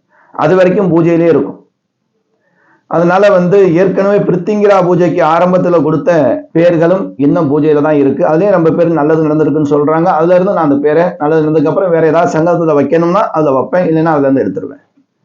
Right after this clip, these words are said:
ஏன்னா ரொம்ப அன்பு உறவுகள் இப்ப வரன் பாக்குறதுக்கு ரொம்ப அன்பு உறவுகள் அனுப்பிட்டு இருக்காங்க. அவங்களுக்கும் இதே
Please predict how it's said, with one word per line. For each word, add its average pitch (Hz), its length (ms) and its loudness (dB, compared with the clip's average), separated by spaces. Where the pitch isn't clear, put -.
ஏன்னா 196 220 2
ரொம்ப 190 240 0
அன்பு 196 240 0
உறவுகள் 214 400 4
இப்ப 170 220 0
வரன் 220 320 0
பாக்குறதுக்கு 202 460 2
ரொம்ப 180 200 0
அன்பு 180 200 0
உறவுகள் 185 320 2
அனுப்பிட்டு 156 340 -2
இருக்காங்க. 107 300 -4
அவங்களுக்கும் 185 560 0
இதே 170 120 0